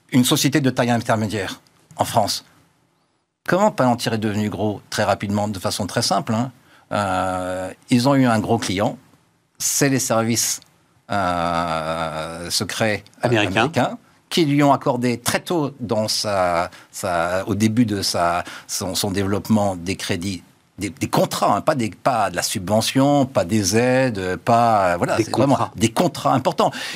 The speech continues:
Speaker 1: Et donc, euh, moi, mon message aujourd'hui est très simple. Si l'État français veut se doter, euh, d'une société,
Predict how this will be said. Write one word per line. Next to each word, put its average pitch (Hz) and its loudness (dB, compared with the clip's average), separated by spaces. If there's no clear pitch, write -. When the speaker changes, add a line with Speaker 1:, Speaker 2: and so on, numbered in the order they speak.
Speaker 1:
Et 123 2
donc, 139 2
euh, 107 -2
moi, 160 4
mon 156 2
message 135 2
aujourd'hui 107 -2
est 98 -6
très 120 0
simple. 139 2
Si - 2
l'État 147 4
français 127 0
veut 143 4
se 147 2
doter, 135 2
euh, 98 0
d'une 113 4
société, 123 0